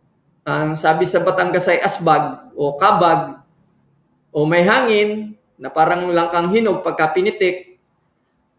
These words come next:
Masisiksik po yung ating baga sa taas. So, mas hirap po tayong huminga nun. Kaya pagka busog, hindi tayo makahinga kasi po nasisiksik ng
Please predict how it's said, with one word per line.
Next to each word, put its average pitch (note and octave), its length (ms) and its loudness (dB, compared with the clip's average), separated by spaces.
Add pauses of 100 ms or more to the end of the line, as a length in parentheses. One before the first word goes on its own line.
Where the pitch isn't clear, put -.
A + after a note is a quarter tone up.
(400)
Masisiksik G#3+ 1040 2
po A#3 160 4
yung G#3+ 160 -2
ating G3 320 -2
baga D3+ 560 -2 (480)
sa - 160 -8
taas. D3+ 640 -4 (240)
So, F#3+ 320 2
mas C4 160 4
hirap B3+ 240 2
po A3+ 160 0
tayong G3+ 320 0
huminga E3 320 -4
nun. D3 480 -6 (400)
Kaya F3 160 0
pagka B3+ 320 0
busog, A3+ 320 0
hindi F#3+ 240 -2
tayo G3+ 240 -2
makahinga F#3+ 480 -4
kasi F#3 160 0
po - 320 -4 (160)
nasisiksik A#3 720 0
ng G#3+ 80 0